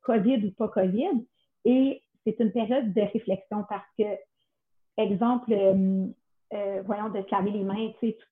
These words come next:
tout le temps, puis de, de limiter les, les, les, euh, de toucher à tout et de limiter les déplacements.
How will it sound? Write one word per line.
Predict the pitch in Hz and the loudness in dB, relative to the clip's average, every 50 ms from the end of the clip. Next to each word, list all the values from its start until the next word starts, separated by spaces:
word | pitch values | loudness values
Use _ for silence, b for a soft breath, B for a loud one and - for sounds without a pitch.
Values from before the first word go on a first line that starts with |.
| _ _ | _ _
tout | - 214 | -8 -8
le | 180 | -8
temps, | - - 226 233 240 233 240 247 233 - | -6 -4 -2 -2 0 0 0 0 -2 -2
puis | - 185 | -2 -2
de, | 196 196 196 196 185 160 | 0 2 0 0 0 0
de | 220 196 | 0 2
limiter | 190 190 190 208 202 190 - - 254 | 2 2 2 0 -2 -4 -4 -2 0
les, | 226 214 208 202 196 190 | 0 0 0 0 -2 0
les, | 196 190 190 | 0 -2 -2
les, | 185 170 190 196 196 196 190 190 190 190 190 | -2 -2 -2 -2 0 0 -2 -2 -2 -2 -4
euh, | 190 - - - - _ _ - - 247 - | -6 -8 -10 -14 -20 _ _ -14 -12 -10 -6
de | 185 196 | -6 -6
toucher | 190 _ - - - - 240 | -6 _ -12 -6 0 0 0
à | 214 - - | 0 0 0
tout | - 302 302 B B B B B - | -2 -2 -2 B B B B B 2
et | - 285 269 | 4 6 6
de | 233 226 | 6 6
limiter | 208 208 214 208 - - | 6 6 6 4 4 2
les | 254 240 226 | 2 2 4
déplacements. | 170 202 208 - 196 190 185 - - 196 202 | 2 2 0 0 -2 -4 -6 -8 -10 -10 -10